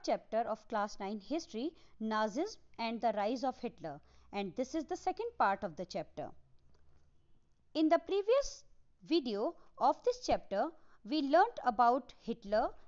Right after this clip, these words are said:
and the Nazi state and the defeat of Germany in Second World War.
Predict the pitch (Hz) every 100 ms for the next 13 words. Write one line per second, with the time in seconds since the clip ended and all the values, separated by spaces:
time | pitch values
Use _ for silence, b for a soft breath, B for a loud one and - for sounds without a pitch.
0 | - - 330 330 269 214 208 247 - 190
1 | 220 - - - - - - 349 466 466
2 | 466 294 - 339 349 330 190 165 233 302
3 | 277 220 277 311 247 240 - 254 339 302
4 | 214 196 156 151